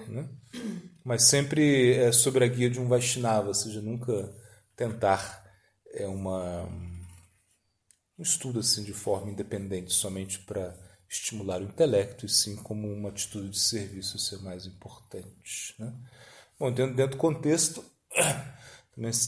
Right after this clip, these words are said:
é, me perguntaram como vai ser o, o esquema de estudo em Vrindabhumi agora, pra frente, né? Então, o que vai mudar? <laughs> Então, aproveitando que já tá meio no contexto, assim, de estudo, intelecto. Então, o que muda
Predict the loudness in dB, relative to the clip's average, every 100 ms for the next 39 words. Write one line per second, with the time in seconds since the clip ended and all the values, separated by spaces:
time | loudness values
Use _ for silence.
0 | 0 2 4 4 0 -2 -2 0 2 2
1 | 2 0 0 0 0 -4 -8 -14 -16 -16
2 | -18 -20 -20 -18 2 4 8 8 8 8
3 | 6 6 4 4 4 0 -4 -4 4 6
4 | 6 6 4 2 0 2 0 0 -4 0
5 | 0 0 0 0 0 -2 -2 0 -2 -2
6 | -8 -8 -6 -6 -8 -12 -12 -8 -6 -2
7 | 0 0 -2 -4 -6 -12 -10 -6 -4 -4
8 | -4 -6 -12 -14 -14 -14 -14 -16 _ -20
9 | -18 -8 -6 -2 0 0 0 -2 -2 -4
10 | -4 -6 -6 -8 -8 -10 -2 0 0 0
11 | -4 -4 -4 -4 -4 -6 -6 -8 -10 -8
12 | -4 -4 -6 -10 -18 -20 -20 -20 _ -10
13 | -6 0 2 4 2 0